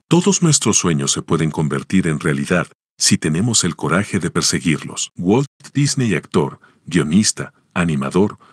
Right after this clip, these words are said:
productor y director estadounidense, ganador de treinta y dos premios de la Academia de mil novecientos treinta y uno a mil novecientos sesenta y ocho.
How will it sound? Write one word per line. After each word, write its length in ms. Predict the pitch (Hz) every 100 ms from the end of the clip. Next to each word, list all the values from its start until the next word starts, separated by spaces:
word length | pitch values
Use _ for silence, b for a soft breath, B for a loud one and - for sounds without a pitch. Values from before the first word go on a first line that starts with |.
| b
productor 540 | - 98 85 - 110 127
y 80 | 117
director 480 | 90 73 - 101
estadounidense, 960 | 107 - 87 87 82 78 78 64 - - -
ganador 500 | - 98 87 98 139
de 140 | 139
treinta 340 | - 98 76 78
y 60 |
dos 260 | 76 101 -
premios 400 | 107 120 123 104
de 120 | 92
la 100 | 82
Academia 500 | - 82 90 104 98
de 140 | 82
mil 200 | 73 101
novecientos 680 | 131 101 - 107 107 98 90
treinta 340 | - 87 71 76
y 120 | 67
uno 200 | 120 123
a 60 | 87
mil 240 | 82 131
novecientos 640 | 123 92 - 120 127 113
sesenta 420 | - 92 85 78 85
y 120 | 78
ocho. 280 | 69 -